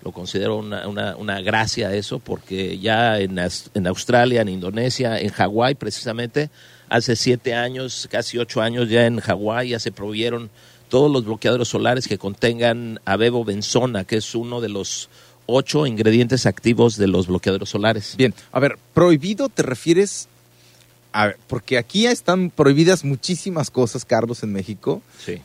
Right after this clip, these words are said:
Speaker 2: pero se siguen vendiendo. ¿Te refieres a que ya no los encuentras en las tiendas?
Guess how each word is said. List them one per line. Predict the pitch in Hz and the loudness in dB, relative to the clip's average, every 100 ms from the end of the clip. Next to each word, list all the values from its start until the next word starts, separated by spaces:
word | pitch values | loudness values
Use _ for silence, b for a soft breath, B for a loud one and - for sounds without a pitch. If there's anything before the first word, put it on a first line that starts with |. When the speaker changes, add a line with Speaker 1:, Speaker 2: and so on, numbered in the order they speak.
| - | 0
Speaker 2:
pero | 175 175 214 - | 4 4 2 -4
se | - 123 | -12 -10
siguen | 113 113 | -4 -2
vendiendo. | 113 127 147 139 - _ b b b | 0 0 0 -2 -8 _ b b b
¿Te | 156 | 2
refieres | - - 202 165 | 2 0 0 0
a | |
que | 135 143 | -4 -4
ya | 110 175 | 0 0
no | 196 | 2
los | 175 | 0
encuentras | 139 123 147 156 - | -2 -4 -6 -6 -8
en | 110 | -10
las | 104 | -8
tiendas? | 113 110 170 | -8 -8 -10